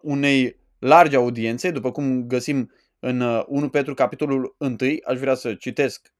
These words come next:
versetul acesta pentru că este, uh, important. El spune așa: „Către aleșii care trăiesc,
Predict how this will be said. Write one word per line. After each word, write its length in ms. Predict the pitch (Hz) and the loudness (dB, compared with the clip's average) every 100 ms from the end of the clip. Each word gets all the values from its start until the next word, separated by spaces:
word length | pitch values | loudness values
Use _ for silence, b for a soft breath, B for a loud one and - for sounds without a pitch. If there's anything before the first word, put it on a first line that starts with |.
| _ | _
versetul 400 | 123 113 123 110 | -8 -6 -6 -4
acesta 280 | 107 120 123 | -6 -6 -8
pentru 180 | 107 | -10
că 100 | 101 | -8
este, 640 | 110 110 113 - 107 101 - _ _ _ _ | -6 -4 -6 -4 -2 -2 -4 _ _ _ _
uh, 280 | - 101 101 - - | -10 -6 -6 -8 -8
important. 640 | 135 123 110 98 95 135 _ _ _ _ _ _ _ _ _ _ | -8 -4 -4 -2 -6 -8 _ _ _ _ _ _ _ _ _ _
El 200 | 127 143 | 0 0
spune 460 | 139 151 147 143 - | 0 -2 0 -2 -2
așa: 440 | 143 - 117 - _ _ _ _ _ _ _ _ _ | -4 0 -2 -2 _ _ _ _ _ _ _ _ _
„Către 220 | - 151 | -2 4
aleșii 300 | 160 185 208 | 6 6 2
care 220 | 190 160 143 | 2 2 2
trăiesc, 540 | 151 131 101 - _ | 2 0 0 -10 _